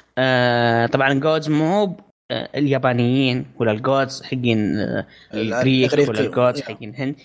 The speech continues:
Speaker 1: جميع الجودز، حرفيًا جميع كل الجودز. شوفوا في حق الجريكس، في حق شيفا، في، في، في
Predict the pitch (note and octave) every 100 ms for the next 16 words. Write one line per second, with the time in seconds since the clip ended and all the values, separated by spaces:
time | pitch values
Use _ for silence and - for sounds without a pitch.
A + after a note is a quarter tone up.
0 | - _ - G3 C3 - G2+ _ - B2
1 | C3+ D3 D3+ C3+ C#3+ B2 A2 A2 G#2+ -
2 | - - C#3 B2 - B2+ A#2+ A#2 B2 A2
3 | A2+ B2+ B2 - - A2+ A2 A2 - C3
4 | B2+ B2 A#2 A2+ - A2 G#2+ - - -
5 | C3+ C3 C#3+ E3